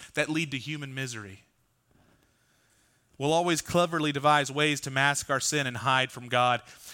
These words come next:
C S Lewis said, "Education without values, as useful as it is, seems rather to make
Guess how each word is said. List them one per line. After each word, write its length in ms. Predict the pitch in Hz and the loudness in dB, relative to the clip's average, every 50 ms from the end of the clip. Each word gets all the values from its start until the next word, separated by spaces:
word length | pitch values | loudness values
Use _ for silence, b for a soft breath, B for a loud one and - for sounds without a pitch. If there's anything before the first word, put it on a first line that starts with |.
| B - | B -4
C 160 | - - 185 | 0 2 4
S 140 | 180 - - | 4 4 2
Lewis 220 | 170 170 160 - | 0 0 2 2
said, 260 | - 156 143 135 123 B B B B B B - | 2 2 2 2 0 B B B B B B 4
"Education 580 | 165 175 147 - - - 170 170 165 - 160 | 4 4 2 0 0 2 2 2 2 -2 -2
without 320 | 156 156 156 151 156 151 135 | 0 4 6 6 6 4 4
values, 560 | 147 143 143 143 147 147 147 147 147 139 143 | 4 6 6 6 4 2 0 -2 -2 -2 0
as 160 | 131 127 120 | -2 0 0
useful 380 | 147 160 151 - 147 151 147 143 | 0 0 -2 -2 -2 2 4 4
as 140 | 139 127 | 4 4
it 80 | 135 131 | 2 2
is, 400 | 147 147 131 123 127 127 - - | 2 2 2 2 0 -2 -4 -4
seems 340 | - - - 156 156 151 131 | -4 -2 -2 -2 -2 -2 0
rather 320 | 139 135 139 143 143 143 139 | 4 4 4 4 4 2 -2
to 120 | - 139 | -6 -2
make 260 | 135 139 139 135 - | 0 0 0 0 -2